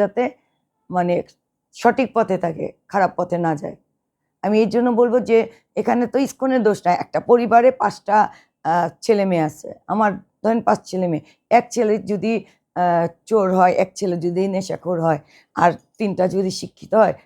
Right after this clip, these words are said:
এটা কি আমার দোষ? এটা তো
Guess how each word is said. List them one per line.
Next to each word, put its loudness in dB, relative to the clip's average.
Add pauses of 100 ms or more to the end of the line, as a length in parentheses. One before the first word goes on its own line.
(160)
এটা -6
কি -2 (140)
আমার 2 (1400)
দোষ? 4 (2250)
এটা -6
তো 4